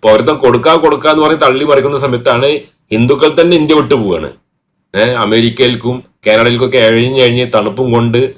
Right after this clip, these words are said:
കുറെ ആള് പോണ പോക്കിൽ മരിച്ച് എന്നൊക്കെ പറഞ്ഞിട്ട് അങ്ങനെ കുറെ ബുദ്ധിമുട്ടിട്ടൊക്കെയാണ് പോകുന്നത് പൗരത്വം കിട്ടാൻ വേണ്ടിയിട്ടേ. അപ്പോ പിന്നെന്താണ് അതിൽ അർത്ഥമുള്ളതെന്ന് ചോദിക്കണം ഇവര്. അപ്പോ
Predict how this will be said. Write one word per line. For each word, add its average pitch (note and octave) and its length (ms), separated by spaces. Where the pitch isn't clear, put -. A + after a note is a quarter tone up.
കുറെ A2 140
ആള് B2+ 220
പോണ A2 300
പോക്കിൽ B2 260
മരിച്ച് A2+ 420
എന്നൊക്കെ B2+ 400
പറഞ്ഞിട്ട് A#2 380
അങ്ങനെ A#2+ 220
കുറെ A#2+ 380
ബുദ്ധിമുട്ടിട്ടൊക്കെയാണ് B2 840
പോകുന്നത് A#2+ 340
പൗരത്വം G#2+ 400
കിട്ടാൻ C#3 200
വേണ്ടിയിട്ടേ. C3 400
അപ്പോ A2 400
പിന്നെന്താണ് G#2+ 480
അതിൽ A2+ 160
അർത്ഥമുള്ളതെന്ന് A2+ 520
ചോദിക്കണം G#2 300
ഇവര്. E2 220
അപ്പോ A2+ 540